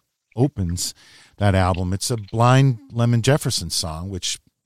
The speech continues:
you talked about at, at the beginning of this conversation, uh,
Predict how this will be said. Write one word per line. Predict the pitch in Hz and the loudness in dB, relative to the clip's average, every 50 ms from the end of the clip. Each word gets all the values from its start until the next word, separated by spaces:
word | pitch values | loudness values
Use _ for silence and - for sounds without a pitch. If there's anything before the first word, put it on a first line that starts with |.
| _ _ _ _ _ - | _ _ _ _ _ -12
you | 101 98 | -12 -8
talked | - - 107 92 - - | -4 -4 -4 -4 -4 -4
about | 107 90 95 90 90 87 - _ _ _ _ _ _ _ - | -2 0 0 0 0 -2 -6 _ _ _ _ _ _ _ -20
at, | 101 92 - - | -20 -18 -14 -12
at | - - | -10 -10
the | 101 | -8
beginning | 85 92 95 87 131 131 117 | -4 -4 -2 0 0 0 0
of | 92 80 | -2 -2
this | 78 80 - | -4 -6 -6
conversation, | - - 82 78 71 78 - - 78 71 71 - - 80 | -6 -6 -8 -8 -8 -8 -6 -6 -6 -8 -8 -10 -12 -12
uh, | 78 80 78 78 | -12 -10 -10 -10